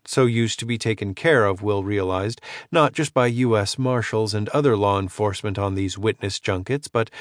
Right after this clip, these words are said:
by corporations, by C N N, by pharmaceutical companies, by hospitals and universities, by men aspiring to sleep with her,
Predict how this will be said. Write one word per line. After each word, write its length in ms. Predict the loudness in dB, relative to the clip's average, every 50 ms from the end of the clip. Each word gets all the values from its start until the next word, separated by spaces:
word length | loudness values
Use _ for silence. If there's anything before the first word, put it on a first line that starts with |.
| -16 -16 -16 -18 -2
by 140 | 0 0 2
corporations, 1040 | 4 4 4 4 6 4 4 6 6 4 2 0 -4 -6 -8 -8 -10 -12 -12 -14 -6
by 120 | _ 0 0
C 240 | 0 2 2 2 2
N 120 | 2 4
N, 260 | 4 2 2 2 2
by 200 | 2 2 2 2
pharmaceutical 760 | 0 2 2 2 4 4 2 0 2 0 2 2 2 0 -2 -4
companies, 720 | -2 -4 -4 -4 -4 -8 -8 -8 -6 -8 -8 -12 -18 -20 _ _ _
by 140 | -2 -2
hospitals 720 | 0 4 4 4 4 4 0 -4 -2 -2 0 -2 -2 -4
and 160 | -4 -6 -4 -2
universities, 840 | -2 -2 -2 2 4 4 4 4 2 -2 -2 -2 -2 -2 -4 -6 -12 _ _ -20 -20 _ _ _ _ _ _ _
by 140 | -8 -6
men 440 | -2 0 2 2 2 2 2 0 -2
aspiring 680 | -4 -4 -4 -2 2 2 4 4 4 4 2 0 0 -2
to 60 | -2
sleep 420 | -4 -4 -2 0 0 0 0 -2 _
with 180 | -4 -4 -2
her, 260 | -2 -2 -2 -2 -4